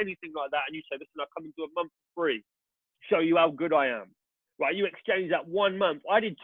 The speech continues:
twelve. You exchange that one month, right, to show that guy how good you are, and you work your ass off,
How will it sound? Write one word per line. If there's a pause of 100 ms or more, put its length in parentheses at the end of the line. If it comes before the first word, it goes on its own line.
twelve. (300)
You
exchange
that
one
month, (240)
right,
to
show
that
guy
how
good
you
are,
and
you
work
your
ass
off,